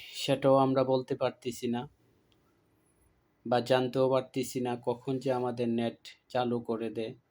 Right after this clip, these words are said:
ফ্যামিলির সাথে কথা বলতে পারবো কি না। প্রবাসে যারা আমরা থাকি, হয়তো আমরা অনুভব করতেছি, যারা প্রবাসে থাকে তারাই অনুভব করতে পারবে যে একদিন ফ্যামিলির সাথে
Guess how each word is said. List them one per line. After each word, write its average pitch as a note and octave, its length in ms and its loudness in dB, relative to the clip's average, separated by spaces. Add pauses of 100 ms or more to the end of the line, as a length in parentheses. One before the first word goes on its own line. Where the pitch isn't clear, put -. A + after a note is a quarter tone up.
(240)
ফ্যামিলির A#2+ 560 -2 (520)
সাথে A#2 360 -8
কথা A#2+ 280 -4
বলতে B2 340 0
পারবো A#2+ 360 -2
কি A#2+ 180 -4
না। A2+ 140 -2 (1800)
প্রবাসে C#3 420 4
যারা D3 240 6
আমরা C3+ 260 4
থাকি, C3+ 420 -2 (480)
হয়তো B2 340 0
আমরা B2+ 320 2
অনুভব B2+ 480 2
করতেছি, A#2+ 580 -6 (840)
যারা B2 240 2
প্রবাসে C3 560 4
থাকে C3+ 400 0
তারাই C3 400 2
অনুভব C3 460 0
করতে B2 300 -4
পারবে A#2+ 340 -2
যে A2+ 200 -6
একদিন A#2+ 300 -6
ফ্যামিলির A#2+ 500 -4
সাথে B2 220 -6